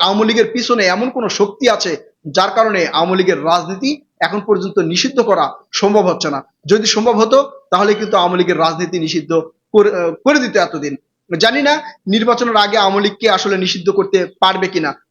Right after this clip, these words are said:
যদি না পারে, আওয়ামী লীগের জন্য সবচেয়ে বড় সুখবর হচ্ছে হান্ড্রেড পার্সেন্ট এই নির্বাচনে তারা অংশগ্রহণ করতে পারবে।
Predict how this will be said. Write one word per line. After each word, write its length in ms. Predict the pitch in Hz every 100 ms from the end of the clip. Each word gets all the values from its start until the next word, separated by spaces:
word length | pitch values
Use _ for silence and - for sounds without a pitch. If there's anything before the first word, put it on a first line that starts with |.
| -
যদি 280 | 156 269 311
না 160 | 254 233
পারে, 280 | 185 156 - - -
আওয়ামী 240 | 190 220
লীগের 260 | 233 233 208
জন্য 260 | 247 294
সবচেয়ে 640 | 302 - - - - 277 180
বড় 200 | 196 208
সুখবর 420 | 190 190 214 220
হচ্ছে 240 | 220 220 285 294 - _ -
হান্ড্রেড 360 | 190 208 226 -
পার্সেন্ট 380 | 202 196 277 359 - _ _
এই 180 | - 233 220 196
নির্বাচনে 500 | 202 185 202 226 262
তারা 200 | 190 185
অংশগ্রহণ 460 | 175 - 160 165 151
করতে 260 | 160 -
পারবে। 300 | 139 135 131